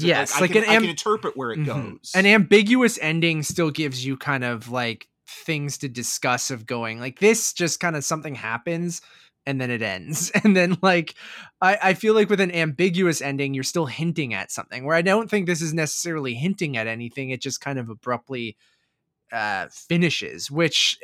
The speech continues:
Speaker 2: I, I think is its biggest problem, is that, um, that mixed with, uh, if I am going to criticize anything else, like, I think the movie is a little messy and rough around the edges, but I also tweeted that I feel like this story shouldn't have been told in any other way. Like,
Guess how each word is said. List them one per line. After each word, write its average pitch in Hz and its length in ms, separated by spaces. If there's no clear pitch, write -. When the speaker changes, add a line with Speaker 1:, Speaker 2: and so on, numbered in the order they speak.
Speaker 2:
I, 151 180
I 156 120
think 160 260
is 156 220
its 139 160
biggest 131 480
problem, 110 680
is 127 240
that, 113 320
um, 123 340
that 226 340
mixed 220 320
with, 196 300
uh, 147 180
if 165 120
I 180 160
am 180 200
going 175 160
to 160 60
criticize 147 460
anything 139 340
else, 123 240
like, 160 100
I 156 100
think 240 200
the 254 60
movie 180 280
is 151 100
a 151 60
little 147 420
messy 127 460
and 147 120
rough 123 200
around 135 220
the 107 120
edges, 139 280
but 139 120
I 117 140
also 117 240
tweeted 117 360
that 107 180
I 117 40
feel 131 140
like 123 140
this 113 140
story 110 440
shouldn't 117 300
have 98 80
been 104 160
told 107 240
in 104 100
any 104 200
other 90 200
way. 90 320
Like, 110 280